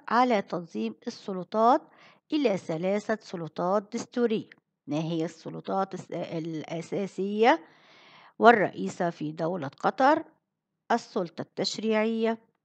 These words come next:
السلطة التنفيذية، والسلطة القضائية. وقد حدد الدستور القطري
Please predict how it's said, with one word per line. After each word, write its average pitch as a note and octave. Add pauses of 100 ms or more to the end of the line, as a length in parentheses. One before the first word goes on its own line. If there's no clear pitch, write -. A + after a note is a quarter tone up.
(380)
السلطة G3+
التنفيذية، G#3 (260)
والسلطة G3 (140)
القضائية. G#3 (440)
وقد F3
حدد A3
الدستور D3+
القطري E3